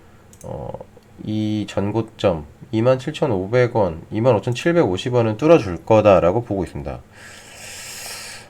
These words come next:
그 다음에 에이피티씨도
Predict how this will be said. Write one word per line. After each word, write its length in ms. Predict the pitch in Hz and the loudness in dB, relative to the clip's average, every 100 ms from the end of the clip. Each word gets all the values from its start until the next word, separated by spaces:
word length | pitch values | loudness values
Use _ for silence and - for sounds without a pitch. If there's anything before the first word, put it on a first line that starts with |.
| - - - - - - | -20 -20 -20 -20 -20 -20
그 80 | - | -4
다음에 720 | 113 107 104 98 101 98 95 - - - - - - - - - - - - - - - - - - - - - - - - - - - - - - - - - - - - - - - | -2 0 4 6 6 4 2 -8 -18 -18 -18 -18 -20 -20 -20 -20 -20 -20 -20 -20 -20 -20 -20 -20 -20 -20 -20 -20 -20 -20 -20 -20 -20 -20 -20 -20 -20 -20 -20 -20 -20 -20 -20 -20 -20 -6
에이피티씨도 920 | 107 117 117 127 - 123 117 117 160 | 0 0 0 -8 -8 -6 -2 0 0